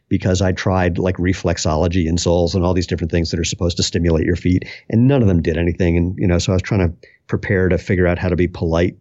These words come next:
and, and turn down someone. Uh, and so I put 'em in my shoes. I walked around for a couple hours. And then, as I tend to do in the office, I took off my shoes and was walking around barefoot, and my feet were, like, grabbing the ground, and my calves felt like they were totally, you know, ready to go, like they were preloaded. It was, it was amazing.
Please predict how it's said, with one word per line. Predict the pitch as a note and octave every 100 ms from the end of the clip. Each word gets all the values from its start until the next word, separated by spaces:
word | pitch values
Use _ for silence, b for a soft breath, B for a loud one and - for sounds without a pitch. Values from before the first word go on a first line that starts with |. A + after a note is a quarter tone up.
| -
and, | F2+ E2 E2+ -
and | E2+ E2 -
turn | F#2+ F#2
down | F2 F2+
someone. | E2+ F2+ F2 F#2+ B B B B -
Uh, | F#2 F2 -
and | G#2 G2 G#2
so | - A#2+
I |
put | C#3+
'em | F3+
in | D#3+
my | A#2
shoes. | - G#2+ G#2+ G#2+
I | F#2+
walked | F#2 G#2 G#2+
around | G2
for | G2+
a | G2+
couple | E2
hours. | E2 E2 E2+ E2+ B B B B
And | G2+ G#2
then, | G#2
as | - G2+ G2+
I | F#2
tend | - A2
to | F#2+
do | F#2+
in | F2+
the | E2+
office, | F2+ G2+ G2+
I |
took | - G2+
off | F2
my | E2+
shoes | E2 - D3 A#2+ A2+ - B B
and | G2
was | F#2+ G2
walking | F#2+ G2
around | F2 F2+
barefoot, | A#2+ B2+ G#2+ -
and | G#2+ F#2+
my | F#2 F2+
feet | - G#3 -
were, | G#2+
like, | F#2+ F#2+ G#2
grabbing | - B2+ C3+ G3+ D#3+ G#2 F2+
the | F2+
ground, | F#2 G#2+ E3 F#3+ A2+
and | F2
my | E2+
calves | - D#3+ F3+ D3
felt | A#2+ G#2
like | G2+ G#2+
they |
were | F#2 F#2+
totally, | - - G3+ C#3 G2
you | F#2+ B2+ C#3
know, | G2
ready | B2+ F#3+ G2+
to | F#2
go, | E2+ E3+ E3
like | F#2+ E2+ F#2
they | F#2
were |
preloaded. | - - C#3+ A#2+ D#3+ F#2+
It |
was, | F2+
it | - - - -
was | C3
amazing. | F2+ E2+ F#2 E3+ A#3 F#2+ -